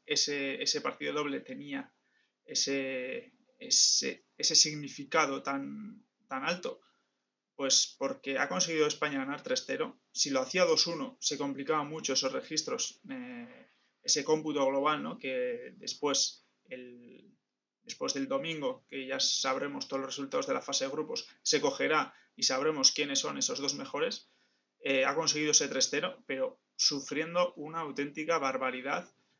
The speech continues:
Marcel Granollers y Pablo Carreño, que ha vuelto a la pista después de jugar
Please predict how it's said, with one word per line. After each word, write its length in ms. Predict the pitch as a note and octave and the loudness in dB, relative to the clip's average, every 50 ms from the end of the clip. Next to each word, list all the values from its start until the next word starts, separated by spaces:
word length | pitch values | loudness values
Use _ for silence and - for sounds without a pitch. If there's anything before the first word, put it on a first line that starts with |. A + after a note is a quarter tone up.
| _ _ - | _ _ -2
Marcel 340 | C3+ C3 B2+ - D#3+ D#3+ D3 | 0 2 2 4 2 2 2
Granollers 640 | D3 D3 C#3+ C#3 C#3 C#3+ D3+ C#3 C#3 - - - - | 2 0 0 0 0 2 2 0 0 -2 -8 -10 -14
y 120 | C#3+ C#3 - _ _ - | -16 -16 -16 _ _ 2
Pablo 260 | F3+ F3 E3+ D3+ C3+ | 2 4 4 2 2
Carreño, 480 | C3+ C3 C3 C3+ C3+ D#3 E3+ - - _ _ - | 2 2 2 0 -2 -4 -6 -12 -14 _ _ -6
que 60 | C#3 | -4
ha 60 | C3+ | -2
vuelto 280 | C3+ C#3 C#3 C#3 - C3+ | 0 0 -2 0 0 -2
a 40 | |
la 160 | C3 C3 B2+ - | -2 -2 -4 -6
pista 420 | D3+ D3+ - - - - - - | -4 -6 -4 -4 -6 -10 -10 -10
después 280 | - - - - C3+ C3+ | -12 -12 -10 -10 -8 -10
de 60 | C3 | -10
jugar 380 | B2+ - C3+ C#3 C3+ C3 - | -10 -8 -8 -8 -8 -8 -10